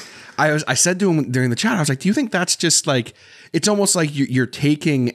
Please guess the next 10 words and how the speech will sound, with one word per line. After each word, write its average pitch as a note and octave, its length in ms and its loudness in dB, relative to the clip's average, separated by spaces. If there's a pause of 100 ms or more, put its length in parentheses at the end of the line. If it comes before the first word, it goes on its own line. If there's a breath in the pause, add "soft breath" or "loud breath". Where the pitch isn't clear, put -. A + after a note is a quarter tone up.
(140)
any F#3 260 2
bit E3 180 0
of B2 320 -6
dark C3 500 -2
energy A#2 480 2
in G#2+ 60 2
your G#2+ 120 2
mind, G2 460 0
whether B2 300 0
it's - 280 -2